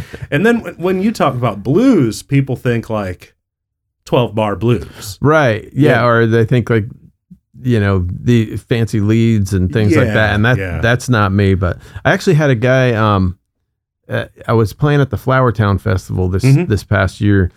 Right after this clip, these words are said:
Speaker 1: and this older guy came up and he just stood in front, he was standing in front of me, listened to a song, and then he stepped over to the side a lis-, little bit and listened to another song. He was just standing there. So in between songs, he comes up, he says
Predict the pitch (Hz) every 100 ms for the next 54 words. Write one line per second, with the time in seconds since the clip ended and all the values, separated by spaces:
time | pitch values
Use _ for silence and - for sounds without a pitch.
0 | _ _ _ - 107 98 104 98 - -
1 | _ 131 117 113 104 101 98 95 - _
2 | _ _ - 113 104 98 92 98 90 107
3 | 104 - - 120 107 92 110 98 110 104
4 | - 120 110 98 110 104 101 101 98 104
5 | 117 98 110 98 107 95 92 92 - -
6 | _ _ _ _ - 104 110 113 - 123
7 | - 117 107 120 107 - 101 98 101 101
8 | - 107 80 104 95 107 95 107 104 107
9 | 110 101 101 98 - 104 98 98 101 104
10 | - 101 95 98 98 - 117 120 - 131
11 | 117 - 123 120 107 117 101 113 98 113
12 | 98 - 98 - 104 95